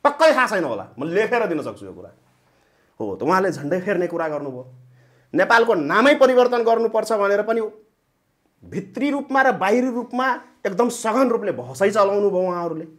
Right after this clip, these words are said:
होइन? र अर्को कुरा उहाँहरूको के देखियो भने हिजो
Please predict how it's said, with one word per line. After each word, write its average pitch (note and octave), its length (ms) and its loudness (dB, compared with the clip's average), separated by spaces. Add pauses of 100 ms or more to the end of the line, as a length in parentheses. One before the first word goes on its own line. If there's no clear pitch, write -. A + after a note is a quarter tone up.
(400)
होइन? F3+ 120 -4 (680)
र - 20 -4
अर्को C#4 380 -2
कुरा E4 280 0
उहाँहरूको C4+ 460 0
के D4 200 -4
देखियो A#3 300 2
भने A3+ 140 -2
हिजो E3+ 400 0